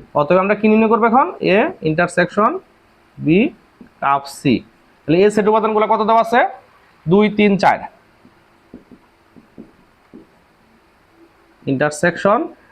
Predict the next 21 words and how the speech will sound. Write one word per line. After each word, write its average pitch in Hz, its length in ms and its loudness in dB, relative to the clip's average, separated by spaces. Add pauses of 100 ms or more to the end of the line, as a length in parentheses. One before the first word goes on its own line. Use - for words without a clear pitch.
আর 120 320 4
বি 160 380 0
কাপ 202 240 4
সি, 110 300 0
বি 151 200 2
কাপ 185 180 2
সি - 120 -2
আমরা 226 240 2
নির্ণয় 208 300 2
করলাম। 139 260 2
কত 180 160 0
নির্ণয় 208 240 2
করলাম? 254 380 4
এক, 175 400 4
দুই 220 300 2
এ 185 160 2
বি, 143 240 0 (580)
ওয়ান, 156 360 0 (540)
টু 190 340 4 (480)
এ 170 320 0 (640)
বি। 127 280 0